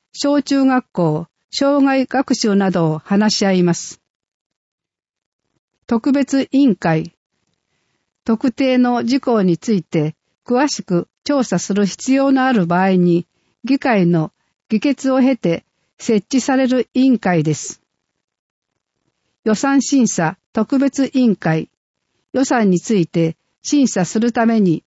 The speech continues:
設置される特別委員会です。決算審査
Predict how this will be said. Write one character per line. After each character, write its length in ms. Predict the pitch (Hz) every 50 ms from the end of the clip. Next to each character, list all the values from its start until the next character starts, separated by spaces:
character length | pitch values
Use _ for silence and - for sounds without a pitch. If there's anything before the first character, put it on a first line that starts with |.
| _ _ _
設 260 | - - 214 202 - - - 269
置 40 | 240
さ 140 | - 269 254
れ 140 | 247 247
る 240 | 240 240 233 240 - _ _ _ _
特 260 | - 220 208 - 269
別 260 | 254 285 269 - 277 269
委 60 | -
員 200 | - 277 277 262
会 280 | 220 - 196 180 165 151
で 100 | 156 151
す。 260 | - - - - _ _ _ _ _ _ _ _ _ _ _ _ _ _ _ _ _ _ _ _ _ _ _ _ _ _ _ _ _ _ _ _ _ _ _ _ _
決 240 | - 254 240 - -
算 240 | - - 277 285 254
審 260 | - - 285 262 226
査 320 | - - - 175 170 180